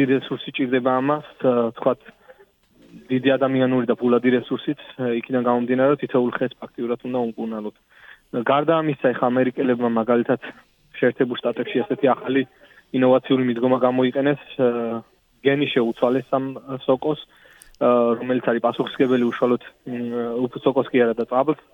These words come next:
რომელიც არის უშ-, პასუხისმგებელი უშუალოდ ამ სოკოს წინააღმდეგ ბრძოლაში.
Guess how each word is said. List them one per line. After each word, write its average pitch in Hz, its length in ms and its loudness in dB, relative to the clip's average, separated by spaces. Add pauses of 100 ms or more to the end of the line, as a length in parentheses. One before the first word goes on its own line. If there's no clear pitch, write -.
(260)
რომელიც 127 340 0
არის 120 200 -2
უშ-, - 200 -8
პასუხისმგებელი 127 720 0
უშუალოდ 117 360 0
ამ 117 160 0
სოკოს 123 320 -4
წინააღმდეგ 123 480 0
ბრძოლაში. 131 520 0